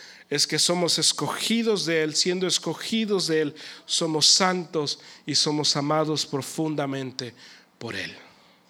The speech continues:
Y nos dice que por eso nosotros nos tenemos que soportar, nos tenemos que perdonar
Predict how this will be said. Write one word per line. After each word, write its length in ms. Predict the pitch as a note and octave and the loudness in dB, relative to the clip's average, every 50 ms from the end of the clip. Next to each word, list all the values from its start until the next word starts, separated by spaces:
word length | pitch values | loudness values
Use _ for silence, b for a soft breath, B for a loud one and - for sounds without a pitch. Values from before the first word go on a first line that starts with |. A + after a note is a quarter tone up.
| b _ _ - _ _ B B B B B B B B B B B B B B B B B B B B B B B B _ _ _ _ _ _ _ _ _ _ _ _ _ _ _ _ _ - | b _ _ -20 _ _ B B B B B B B B B B B B B B B B B B B B B B B B _ _ _ _ _ _ _ _ _ _ _ _ _ _ _ _ _ -2
Y 100 | - C3 | 0 0
nos 340 | C3 C3 C3 C3+ C3 - | 2 2 0 0 0 0
dice 380 | - D#3+ F3 E3 - - D#3 C#3+ | 2 2 4 4 4 4 4 2
que 140 | - - C#3+ | 0 -2 -4
por 180 | - - D3 C#3+ | -2 0 2 2
eso 420 | E3+ F3 E3 - - - - D3 | 4 4 4 2 2 2 0 0
nosotros 560 | C3+ C3+ B2+ - - D#3+ D#3 - D3+ D3 B2 | -2 0 0 0 0 0 0 0 -2 -2 -2
nos 140 | C#3 C3 - | -2 -2 -2
tenemos 340 | - C#3 C#3 C#3+ C#3+ C3 - | -2 -2 -2 -2 -2 -2 -4
que 140 | - - C#3 | -4 -4 -4
soportar, 680 | - - C3+ - - C3+ - - - D#3+ D#3+ D#3+ D3+ | -4 -6 -6 -6 -6 -6 -4 0 2 2 2 4 2
nos 180 | D3 C#3 B2 - | 0 -2 -2 -4
tenemos 480 | - C#3 C3+ C#3 C#3+ C#3+ C#3 B2+ - - | -4 -2 -2 -2 -2 -2 -2 -2 -2 -2
que 120 | - D3 | -2 -4
perdonar 600 | C3 - C3+ B2+ A#2+ A#2+ C3 C3+ D3 D3 C#3+ C3+ | -4 -4 -4 -6 -4 -6 -4 -2 -2 -2 -4 -4